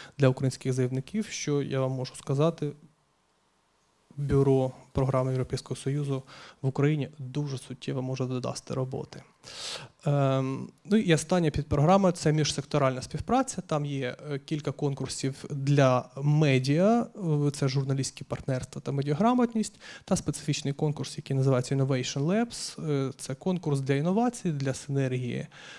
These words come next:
діджитальних технологій, I T та різноманітних, е, видів мистецтв. Е, тут ви бачите перелік, е, конкурсів програми, ем,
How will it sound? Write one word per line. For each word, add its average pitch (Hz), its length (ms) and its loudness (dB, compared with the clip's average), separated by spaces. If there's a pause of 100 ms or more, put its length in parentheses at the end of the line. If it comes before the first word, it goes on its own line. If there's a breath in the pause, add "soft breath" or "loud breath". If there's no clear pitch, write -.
(140 loud breath)
діджитальних 131 580 0
технологій, 165 680 0
I 135 200 0
T 196 260 -2
та 131 280 0
різноманітних, 135 800 -4 (460 loud breath)
е, 123 280 4 (880)
видів 131 440 2
мистецтв. - 640 -6 (2000 loud breath)
Е, 151 440 2
тут 262 240 0
ви 202 220 8
бачите 156 680 6
перелік, 147 840 4
е, 131 540 4 (1040)
конкурсів 143 600 0
програми, 175 800 6 (640 loud breath)
ем, 131 800 0